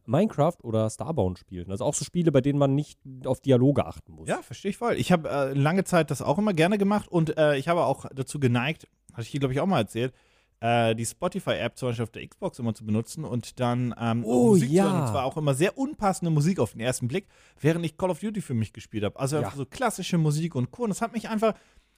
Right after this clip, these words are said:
Speaker 2: so unglaublich entspannt. Also, das ist ein bisschen schwer zu vielleicht nachzuvollziehen für all jene, die diese Spiele nicht spielen. Aber so ein Call of Duty entspannt mich auf eine ganz merkwürdige Art und Weise.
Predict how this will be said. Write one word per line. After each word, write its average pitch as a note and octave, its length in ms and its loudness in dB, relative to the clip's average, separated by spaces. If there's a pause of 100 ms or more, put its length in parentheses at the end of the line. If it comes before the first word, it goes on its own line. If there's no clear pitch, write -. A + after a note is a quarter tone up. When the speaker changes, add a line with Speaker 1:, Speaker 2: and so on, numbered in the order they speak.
Speaker 2:
so A3 180 0
unglaublich A3 440 2
entspannt. F3+ 500 -2
Also, C#3 220 0 (640)
das C4 100 -2
ist E4+ 100 -8
ein D4+ 40 -2
bisschen B3 220 0
schwer A3 240 -2
zu G3+ 120 -12
vielleicht F3+ 400 0
nachzuvollziehen F3 800 -2
für D#3+ 120 0
all D3 120 0
jene, C#3 220 4
die B2+ 140 -2
diese B2 200 -2
Spiele A#2+ 300 -4
nicht A2 180 0
spielen. B2+ 380 -4 (200)
Aber C#3+ 120 -2
so C#3+ 140 2
ein C#3+ 100 0
Call D3+ 160 0
of C3 140 2
Duty D#3 440 -6 (140)
entspannt F3 560 -6
mich D3+ 160 -2
auf C#3 140 -8
eine C#3 160 -2
ganz F3+ 320 -2
merkwürdige D#3 540 2
Art D3+ 100 0
und B2 160 2
Weise. A2 340 -4